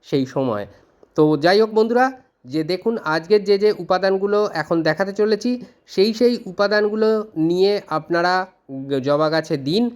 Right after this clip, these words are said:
দেখবেন জবা গাছ কিন্তু যেমন বৃদ্ধি হবে জবা গাছের, এই গরমেও একটা পাতাও হলুদ হবে না, চকচকে সবুজ থাকবে, সাথে আসবে প্রচুর পরিমাণে কুঁড়ি।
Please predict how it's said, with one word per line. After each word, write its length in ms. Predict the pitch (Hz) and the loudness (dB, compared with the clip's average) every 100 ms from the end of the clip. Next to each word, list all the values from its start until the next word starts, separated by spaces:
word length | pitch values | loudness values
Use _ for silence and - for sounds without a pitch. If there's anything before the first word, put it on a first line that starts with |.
| - _ _ | -10 _ _
দেখবেন 420 | 123 156 165 185 120 - - | -2 0 2 0 0 -6 -14
জবা 320 | 123 143 151 165 | 0 2 2 2
গাছ 320 | 185 196 - - | 0 -2 -8 -8
কিন্তু 460 | 147 147 196 233 - _ - | -6 -4 -6 -6 -10 _ -10
যেমন 400 | 127 135 156 143 | -4 0 0 0
বৃদ্ধি 500 | 117 135 151 143 185 | -2 -4 -4 -2 2
হবে 200 | 196 202 | 2 2
জবা 240 | 196 202 | 0 0
গাছের, 340 | 202 202 226 233 - _ - | 0 0 -2 -2 -8 _ -8
এই 180 | 147 170 | -6 -4
গরমেও 580 | 156 170 196 208 220 214 | -2 0 2 2 0 -2
একটা 400 | 180 - - 214 | -8 -10 -10 -6
পাতাও 640 | 208 180 208 202 131 131 - | -2 0 2 2 0 -6 -6
হলুদ 260 | 147 190 180 | -4 -2 -2
হবে 240 | 190 196 | -2 0
না, 160 | 202 214 | 0 -2
চকচকে 560 | 214 160 - - 165 | -4 -6 -4 -8 -8
সবুজ 420 | 175 156 185 202 - | -6 -4 -4 -6 -4
থাকবে, 460 | 214 208 208 247 254 - _ | -2 0 2 2 0 -10 _
সাথে 400 | - 143 147 185 | -6 -4 -2 0
আসবে 420 | 175 165 175 214 | 0 -2 -2 -2
প্রচুর 420 | 214 151 139 190 | 0 -4 -4 -6
পরিমাণে 480 | 175 165 160 165 233 - _ _ | -2 0 0 0 -2 -4 _ _
কুঁড়ি। 340 | 226 190 113 | -2 -2 -4